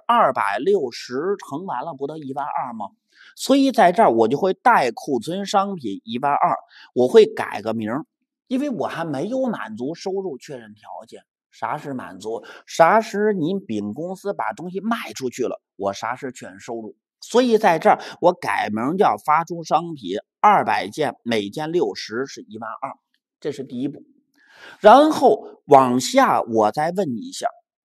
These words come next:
合同约定丙公司应按每件一百元对外销售，甲公司按照不含增值税的销售价格的百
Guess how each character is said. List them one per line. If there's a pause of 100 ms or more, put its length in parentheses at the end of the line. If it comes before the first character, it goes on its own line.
(680)
合
同
约
定
丙
公
司
应
按
每
件
一
百
元
对
外
销
售， (540)
甲
公
司
按
照
不
含
增
值
税
的
销
售
价
格
的
百